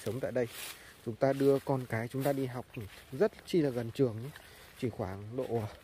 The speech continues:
một phẩy năm ki-lô-mét chúng ta có trường học, ủy ban, à, trạm y tế, tạp hóa, quán ăn, quán cà phê. Ra đến trung tâm của huyện Chư Sê thì rất là gần, chỉ khoảng bốn ki-lô-mét thôi. Đó.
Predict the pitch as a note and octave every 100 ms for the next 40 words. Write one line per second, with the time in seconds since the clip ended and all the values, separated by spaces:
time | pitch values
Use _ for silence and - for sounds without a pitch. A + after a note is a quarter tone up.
0 | - D3 - A#2+ D#3 E3 E3+ D#3 F3 G3
1 | - C#3+ D3 C#3 C3 D3+ - - - -
2 | - D#3+ C3+ C#3 C3 - - A#2 A2+ D3+
3 | E3 - - - - - - G2+ - C3
4 | E3 D#3 C3+ D3 G3+ - - - - -
5 | - - - - - A#2+ - - B2+ D#3
6 | C#3 C#3+ D3 F3 D3 - - - - -
7 | - - - - - - - A2 D#3 C#3
8 | A#2 D#3+ D3+ C#3 - - - - C3+ C3
9 | B2 B2+ D3+ C#3+ D3+ C3+ - - - -
10 | - - G2 F#2 G#2 G#2+ C#3+ - - C#3+
11 | - D#3+ D3+ C3+ A2 - - - G3 C#4
12 | C3 B2+ A2 - - A2+ G2 G2 B2+ C3
13 | E3+ E3 D#3 F#3+ - F#3 D3+ - - -
14 | - - -